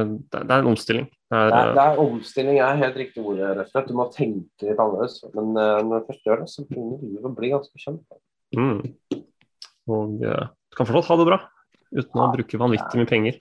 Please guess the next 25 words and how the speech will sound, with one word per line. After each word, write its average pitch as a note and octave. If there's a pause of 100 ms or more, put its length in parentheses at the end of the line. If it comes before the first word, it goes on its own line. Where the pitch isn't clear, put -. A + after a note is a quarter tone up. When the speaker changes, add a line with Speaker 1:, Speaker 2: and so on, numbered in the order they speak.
(1400)
Speaker 2:
Det G#2
er G2+
helt G2
riktig. F#2+
Man G2+
har G2+
det F#2
bedre. E2 (760)
Speaker 1:
Aha. G#2+ (1200)
Speaker 2:
Men B2
det -
er C#3
nydelig, C3+
Speaker 1:
Ja. A2+
Speaker 2:
Johannes. B2
Takk -
for D3
i -
dag. C#3+ (360)
Speaker 1:
Jo, C#3+
takk -
for C#3
i B2
dag, A2+
ja. -